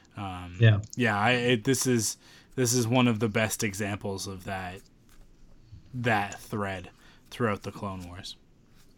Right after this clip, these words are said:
Speaker 2: Right. Um, go ahead, Mike. You wanna continue?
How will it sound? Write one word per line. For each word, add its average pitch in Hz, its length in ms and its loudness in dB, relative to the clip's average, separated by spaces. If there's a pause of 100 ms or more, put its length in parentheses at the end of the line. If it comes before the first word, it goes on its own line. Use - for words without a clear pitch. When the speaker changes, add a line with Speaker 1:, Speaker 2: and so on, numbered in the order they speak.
Speaker 2:
Right. 101 300 2 (760)
Um, 117 580 8
go 214 120 8
ahead, 147 140 8
Mike. 120 180 8
You 123 60 4
wanna 117 120 6
continue? 120 340 6